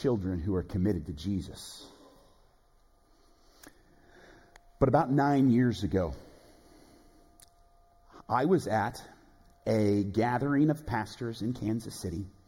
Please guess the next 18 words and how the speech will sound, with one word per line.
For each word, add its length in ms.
and 100
I 60
was 160
sitting 380
across 400
the 100
room 300
from 240
a 20
young, 260
across 360
the 80
table 260
from 180
a 40
young 280
named 320
Eben, 380